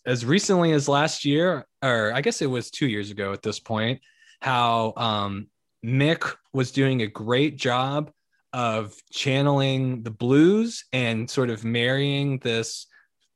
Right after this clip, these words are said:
British singing sensibility with this old school blues kind of soul style singing. And, um, he, he's gone too far. Um, he, <laughs> Brown Sugar is the musical equivalent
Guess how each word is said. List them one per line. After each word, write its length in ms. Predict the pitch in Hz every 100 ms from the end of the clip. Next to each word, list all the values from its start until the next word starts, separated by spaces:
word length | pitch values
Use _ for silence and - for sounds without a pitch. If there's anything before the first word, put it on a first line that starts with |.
| _
British 520 | 127 131 139 131 - -
singing 600 | - - 143 139 135 135
sensibility 880 | - 139 135 135 120 120 143 151 156
with 220 | 139 117
this 280 | - 113 -
old 320 | 123 120 123
school 640 | - - 127 123 120 120 120
blues 800 | 123 117 120 127 131 131 135 - -
kind 200 | 131 117
of 60 |
soul 440 | - - 120 123 131
style 400 | - 131 123 113
singing. 600 | - 120 147 190 247 254 - - - _ _
And, 520 | 131 127 123 117 113 117
um, 560 | 113 107 104 101 95 - _ _ _ _ _ _ _ -
he, 480 | - 143 131 127 -
he's 260 | 139 131 -
gone 320 | 131 135 143
too 180 | 151 143
far. 460 | 135 110 92 80 _ -
Um, 600 | 135 117 110 107 104 110 _
he, 720 | - 147 131 120 113 113 196 - - - -
<laughs> 400 | - - - -
Brown 460 | - 135 147 170 233
Sugar 460 | 226 190 190 214 220
is 460 | 160 156 156 147
the 140 | 139 143
musical 540 | 135 151 175 180 165
equivalent 680 | 143 147 156 185 208 240